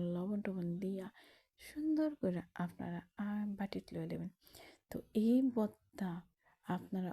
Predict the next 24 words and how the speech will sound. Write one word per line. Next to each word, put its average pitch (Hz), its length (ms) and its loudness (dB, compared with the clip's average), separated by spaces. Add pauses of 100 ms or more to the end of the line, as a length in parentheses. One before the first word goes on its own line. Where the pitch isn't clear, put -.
(140)
অবশ্যই 196 600 2
বাসায় 180 480 0
ট্রাই 180 200 0
করে 170 200 2
দেখবেন। 175 320 -4 (100)
এই 190 140 2
ভর্তা 202 440 2
যেহেতু 196 340 2
শীতের 190 380 2
দিন 180 160 0 (120)
আয় 185 280 0 (520)
বা 247 180 4
আমরা 254 200 6 (160)
যখন 277 180 2 (100)
তখন 277 220 4 (100)
বানায় 190 340 0 (100)
খাই, 180 160 0
কারণ 185 400 0
হচ্ছে 196 220 -2 (720)
এটা 214 140 8
ফুইরা 208 360 4
ভর্তা 202 320 2
বানাই 202 260 4
তো 185 140 -4